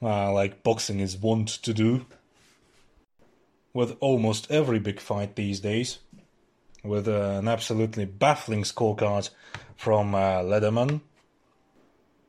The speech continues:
I mean, sure, Lomachenko, uh, lost the first, uh, six rounds fair and square, but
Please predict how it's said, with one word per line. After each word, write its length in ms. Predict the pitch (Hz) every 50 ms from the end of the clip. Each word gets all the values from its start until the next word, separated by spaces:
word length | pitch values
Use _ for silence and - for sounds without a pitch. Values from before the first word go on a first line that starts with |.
| _ _ -
I 100 | 143 135
mean, 380 | 131 135 135 127 117 107 110 110 _ _ _ _ _ _ _ _ _ _ _ _ _ _ _ _ _ _ _ _ _ -
sure, 640 | - - - 160 160 170 165 147 131 120 117 117 - -
Lomachenko, 680 | 117 117 117 113 113 139 139 123 120 123 113 107 101 98 - - - 101
uh, 200 | 113 110 113 110
lost 420 | 104 110 123 131 123 113 - - -
the 80 | 113
first, 500 | 101 - - 120 117 110 101 - - -
uh, 380 | 120 110 107 104 101 98 95 92
six 560 | 90 - - 127 113 107 - - - - -
rounds 420 | 107 107 110 110 107 101 98 98 -
fair 280 | - 127 120 110 107
and 100 | 101 95
square, 380 | 95 - - 127 120 120 107 98
but 220 | 104 104 101 -